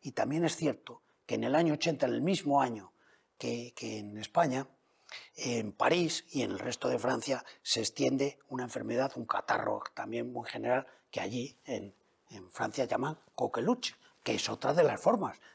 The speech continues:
de, de definir a la, a la, a la tosferina, ¿no? Bien, las enfermedades infecciosas de la infancia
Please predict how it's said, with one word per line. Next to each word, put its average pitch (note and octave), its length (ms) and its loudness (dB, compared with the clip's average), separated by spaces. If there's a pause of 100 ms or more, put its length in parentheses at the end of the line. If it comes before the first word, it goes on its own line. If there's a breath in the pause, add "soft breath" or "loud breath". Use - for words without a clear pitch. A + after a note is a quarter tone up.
(100)
de, C3+ 360 2
de A#2 320 0
definir C3+ 640 0 (160 soft breath)
a G#2 200 2
la, G2+ 140 2
a - 280 -2
la, F#2+ 140 -2
a - 340 -6
la - 320 -6
tosferina, G#2 600 -6
¿no? G#2 140 -14 (1400 soft breath)
Bien, A#3 280 6 (1000)
las F3+ 200 8
enfermedades F3 540 8
infecciosas F#3 920 4
de A#3+ 160 6
la G#3+ 140 8
infancia C#3 680 2